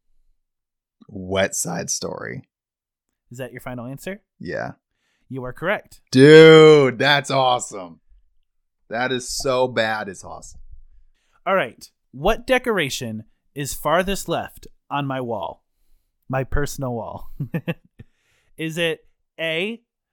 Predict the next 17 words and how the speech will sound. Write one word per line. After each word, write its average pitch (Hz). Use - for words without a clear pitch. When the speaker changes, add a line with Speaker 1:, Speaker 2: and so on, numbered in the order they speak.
Speaker 2:
an 160
aqu-, -
uh, 139
an 143
Aquarius 165
astrology 165
painting? 110
Is 139
it 117
B, 143
a 131
flash 131
tin? 190
C, 180
my 131
photo 185
board? 107